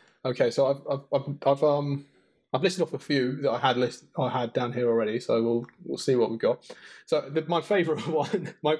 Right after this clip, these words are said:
absolute favourite one of all these, is that apparently before they started building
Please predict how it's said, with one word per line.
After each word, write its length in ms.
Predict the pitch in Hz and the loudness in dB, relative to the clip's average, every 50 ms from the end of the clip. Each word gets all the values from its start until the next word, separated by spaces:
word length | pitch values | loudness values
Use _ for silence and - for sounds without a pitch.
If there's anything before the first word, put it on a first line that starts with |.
| - | 2
absolute 440 | 180 165 165 - - 165 147 139 139 | 0 0 0 0 -2 -2 0 0 2
favourite 320 | 139 143 139 131 127 117 120 | 4 2 2 2 2 -2 -2
one 140 | 127 127 | -4 -2
of 60 | 127 123 | 0 0
all 100 | 120 120 | 0 0
these, 280 | - 120 120 - - - - - - - _ _ | -2 -6 -8 -8 -10 -20 -20 -20 -20 -20 _ _
is 180 | - - - - | 0 0 0 2
that 300 | - 120 117 110 - - - - - | 2 2 2 2 -2 -8 -14 -8 -6
apparently 440 | - - - 143 143 143 120 123 120 | -6 -2 -2 -2 -2 -2 -4 -6 -6
before 340 | 127 131 - - 156 151 147 | -8 -4 0 2 2 4 4
they 100 | 143 135 | 0 0
started 280 | - - 131 117 117 | 0 0 -2 -2 0
building 480 | - 131 127 127 127 127 123 123 120 | 0 2 2 2 2 0 0 -2 -2